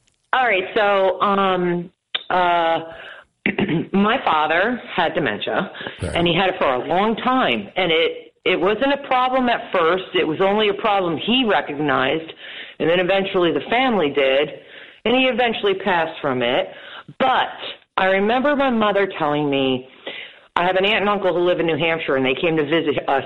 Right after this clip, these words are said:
Speaker 1: here in New Jersey. And they went out to
Speaker 2: Right.
Speaker 1: dinner, the four of them.
Speaker 2: Right.
Speaker 1: On, on the way back from dinner, my dad pulls over on the side of the road.
Speaker 2: Right.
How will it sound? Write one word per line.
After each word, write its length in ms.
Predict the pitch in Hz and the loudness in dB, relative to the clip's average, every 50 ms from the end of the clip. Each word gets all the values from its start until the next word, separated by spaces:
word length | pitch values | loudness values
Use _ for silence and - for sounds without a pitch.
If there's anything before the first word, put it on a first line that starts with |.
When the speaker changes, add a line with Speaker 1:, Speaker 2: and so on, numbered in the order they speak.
| - - | -4 -2
Speaker 1:
here 180 | 170 151 143 143 | 0 2 2 2
in 60 | 139 | 2
New 140 | 147 147 135 | 0 0 0
Jersey. 560 | 143 139 135 127 131 120 120 101 92 - - - - - - - | 2 0 2 2 0 0 0 -2 -4 -8 -14 -20 -20 -20 -10 -4
And 160 | - 170 165 165 | -2 0 0 2
they 140 | 165 165 | 2 2
went 180 | 160 165 160 160 | 2 2 2 2
out 120 | 156 160 | 0 0
to 60 | 160 196 | 0 -2
Speaker 2:
Right. 80 | 202 - | -2 0
Speaker 1:
dinner, 360 | 180 147 123 131 165 170 - - | 0 0 0 0 -2 -4 -4 -6
the 60 | - 165 - | -6 -4 -2
four 180 | 160 147 147 160 | 0 0 2 2
of 60 | 156 | 2
them. 320 | 143 139 131 131 147 156 - - - | 2 0 0 0 -2 -6 -8 -6 -4
Speaker 2:
Right. 260 | 98 90 82 85 95 - _ _ _ _ _ _ _ - 190 | -4 -4 -4 -4 -8 -10 _ _ _ _ _ _ _ -4 0
Speaker 1:
On, 280 | 180 185 185 180 - - - | 0 0 0 -2 -2 -2 0
on 200 | 196 202 208 233 | 0 0 2 2
the 80 | 254 247 | 2 2
way 220 | 240 240 233 220 196 | 2 2 2 0 0
back 360 | - 208 214 233 247 240 - | 0 0 0 0 -2 -2 -2
from 180 | 220 208 202 190 | 0 0 2 2
dinner, 560 | 196 214 220 214 170 120 117 113 131 131 - - _ _ _ - - | 2 2 2 2 2 2 0 0 -4 -6 -12 -20 _ _ _ -6 -2
my 160 | 196 202 196 | 0 0 2
dad 480 | 185 190 190 190 190 180 151 - - - _ - - | 2 2 2 2 0 -2 -6 -10 -14 -14 _ -4 0
pulls 180 | 214 196 190 190 180 | 0 2 2 2 2
over 440 | 175 185 190 185 - - - - - - _ _ _ _ _ _ _ _ _ _ _ _ _ - | 2 2 2 0 -4 -8 -8 -10 -12 -18 _ _ _ _ _ _ _ _ _ _ _ _ _ -2
on 120 | 147 160 165 | 0 0 0
the 60 | 151 - | 0 0
side 140 | 202 180 185 | 0 2 2
of 80 | 185 | 2
the 60 | 180 170 170 | 2 2 2
road. 280 | 165 147 - - - - - - _ _ _ _ - | 2 2 0 -2 -6 -12 -16 -20 _ _ _ _ -4
Speaker 2:
Right. 260 | 104 98 87 82 98 | -2 -2 -2 -2 -6